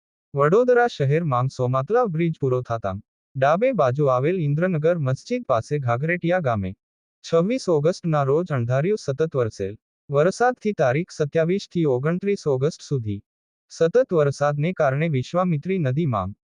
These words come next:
ભારે પૂરના પાણી સમગ્ર વડોદરામાં ફરી વળતા આખું શહેર પાણીમાં ગરકાવ થઈ ગયું હતું.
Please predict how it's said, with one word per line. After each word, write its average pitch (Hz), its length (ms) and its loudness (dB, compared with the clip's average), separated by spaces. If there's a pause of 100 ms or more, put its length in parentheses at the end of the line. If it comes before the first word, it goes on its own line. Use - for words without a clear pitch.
(200)
ભારે 175 360 2
પૂરના 190 360 0
પાણી 135 320 0
સમગ્ર 151 440 0
વડોદરામાં 135 760 0
ફરી 135 220 -2
વળતા 107 340 -4 (320)
આખું 165 320 0
શહેર 175 360 0
પાણીમાં 143 600 2
ગરકાવ 175 320 0
થઈ 123 200 -2
ગયું 156 260 -2
હતું. 113 360 -6